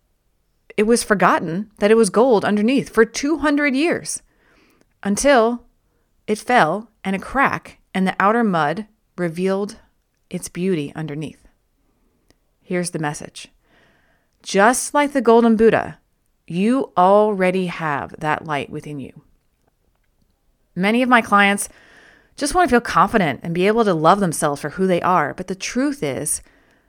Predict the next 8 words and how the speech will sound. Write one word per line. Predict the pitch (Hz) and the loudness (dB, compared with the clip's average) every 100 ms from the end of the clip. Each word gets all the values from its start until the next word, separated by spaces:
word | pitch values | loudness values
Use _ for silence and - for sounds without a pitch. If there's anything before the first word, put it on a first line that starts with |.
| _ _ - | _ _ -6
that | 170 214 240 | -2 0 0
love | 175 156 190 247 - - - _ | 2 2 2 -2 -12 -20 -20 _
and | - 156 147 | -8 -6 -2
worthiness | 151 170 208 226 247 - - _ _ _ | -2 0 0 0 0 -4 -8 _ _ _
is | - 165 - - | -8 -8 -6 2
already | 180 202 220 208 208 208 202 | 4 6 4 6 4 4 0
inside | 180 175 - 170 170 170 135 | -2 -4 -4 -4 -4 -4 -8
you | - | -14